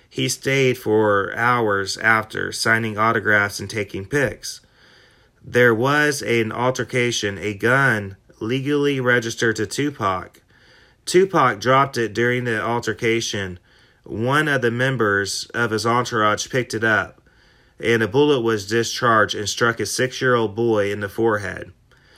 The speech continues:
The case was later dropped. In nineteen ninety-five, a wrongful death lawsuit was brought against Tupac by the parents.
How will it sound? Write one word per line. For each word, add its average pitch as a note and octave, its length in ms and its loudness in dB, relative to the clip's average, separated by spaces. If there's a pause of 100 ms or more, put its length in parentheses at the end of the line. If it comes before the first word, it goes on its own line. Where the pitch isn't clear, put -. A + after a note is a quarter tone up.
(240)
The G#2 140 0
case D3 400 -2
was G#2+ 180 -2
later A#2 300 2
dropped. G2+ 580 -4 (260)
In G#2+ 180 -6
nineteen C3+ 420 -2
ninety-five, A2+ 840 0 (440)
a A2 140 0
wrongful C3+ 580 0
death A#2+ 380 0
lawsuit G#2+ 800 -4
was G2 460 -4
brought A2 640 -4
against G#2+ 480 -6
Tupac G2+ 600 -4
by G#2 220 0
the G2 120 -4
parents. F#2+ 800 -8